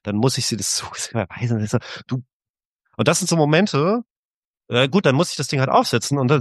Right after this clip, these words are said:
das sind so Momente, wo ich mir echt dachte, ich, ich bin so kurz davor, dass ich aufstehe und dem Typen eins in die Fresse haue. Und dieser, diese, diese, diese Belast-, das war eine psychische Belastung einfach. Dieser K-, Kampf,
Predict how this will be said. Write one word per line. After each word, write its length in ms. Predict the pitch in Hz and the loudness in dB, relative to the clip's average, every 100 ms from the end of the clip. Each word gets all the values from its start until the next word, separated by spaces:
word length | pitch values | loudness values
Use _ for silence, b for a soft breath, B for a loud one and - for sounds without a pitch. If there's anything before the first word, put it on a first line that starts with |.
| 123 | 0
das 120 | 143 | -2
sind 100 | 175 | -4
so 80 | 165 | 0
Momente, 260 | 160 262 | 0 -2
wo 40 | 147 | -6
ich 120 | - | -2
mir 100 | 131 | 0
echt 220 | 151 - | 0 2
dachte, 300 | 151 - 147 - B B _ _ _ _ | 0 4 0 0 B B _ _ _ _
ich, 420 | 143 143 151 135 160 | -10 -8 -6 -6 -6
ich 180 | - - | -6 0
bin 120 | 147 | 2
so 120 | 175 | 2
kurz 260 | - 190 - | 2 -2 0
davor, 640 | 151 - - 170 156 175 - | -2 -2 0 4 4 2 -4
dass 160 | 123 | -4
ich 180 | 143 - | -4 -2
aufstehe 420 | 131 202 - 135 | 0 2 0 0
und 60 | 131 | 0
dem 120 | 127 | 0
Typen 220 | - 196 143 | 0 0 0
eins 180 | 135 | -2
in 40 | 151 | -2
die 60 | |
Fresse 360 | 123 - 123 98 | -4 -4 -6 -6
haue. 300 | 80 80 85 - B | -8 -10 -10 -12 B
Und 160 | - 127 | -4 -2
dieser, 320 | 185 208 196 - | 2 4 4 2
diese, 340 | 135 196 196 | 0 4 4
diese, 380 | 147 175 170 143 - | 2 0 0 -2 -6
diese 220 | 165 180 127 | -2 -2 -2
Belast-, 380 | - 139 190 - | 2 2 2 -2
das 80 | 120 | 0
war 60 | 143 | 2
eine 80 | |
psychische 380 | 147 - 175 160 | 2 0 0 -4
Belastung 540 | 135 143 170 - 95 - | 0 0 0 -4 -8 -10
einfach. 420 | 82 - 82 - _ b b - | -18 -16 -18 -18 _ b b 0
Dieser 120 | 123 | 0
K-, 180 | 127 - | 0 -8
Kampf, 500 | - - 226 240 - | -8 0 2 2 -2